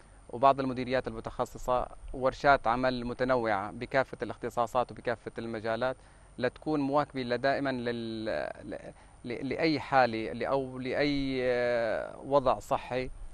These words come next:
داخل البلد. فمن خلال هالورشات هاي نحن، نحن اليوم وعينا ال-، المجتمع بشكل كامل. آه، والدليل أو المؤشر على ذلك إنه حتى اليوم إحنا خلال فترة الحرب كاملة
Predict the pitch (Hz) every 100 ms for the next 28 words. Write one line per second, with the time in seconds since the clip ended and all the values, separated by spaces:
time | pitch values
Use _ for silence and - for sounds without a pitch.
0 | - - - 139 139 117 113 104 107 107
1 | - - - - - - 135 104 92 156
2 | 147 127 156 165 156 139 131 131 151 139
3 | 131 135 135 117 131 123 - 131 135 120
4 | 131 127 120 117 135 131 123 120 117 -
5 | 127 120 120 139 - 127 113 - 139 127
6 | 113 - 135 135 135 151 - - - -
7 | - - - 127 120 80 - - - 135
8 | 135 131 123 127 139 147 175 131 135 127
9 | 139 165 - 131 120 123 135 143 143 160
10 | 160 135 - 160 143 123 127 139 151 -
11 | - - - - 143 131 120 139 135 127
12 | - 135 127 117 - 135 117 - 131 131
13 | 135